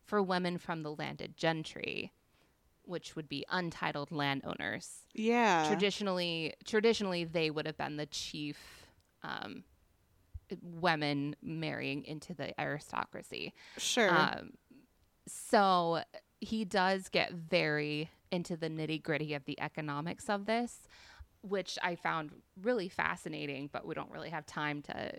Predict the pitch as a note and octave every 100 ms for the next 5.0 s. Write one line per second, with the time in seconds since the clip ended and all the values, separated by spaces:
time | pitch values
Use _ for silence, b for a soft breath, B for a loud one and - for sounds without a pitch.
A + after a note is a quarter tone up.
0 | - G#3 - B3 B3+ - - A#3 G3 F3+
1 | F3 D#3 D3+ D#3+ - B B B F#3+ F#3
2 | G#3 F#3 D#3 D#3+ F3 F3+ G3 G#3+ G3+ -
3 | F#3+ E3+ F3+ F3+ F3+ - - E3 D#3 -
4 | b b b b _ - F#3+ E3 D3+ G#2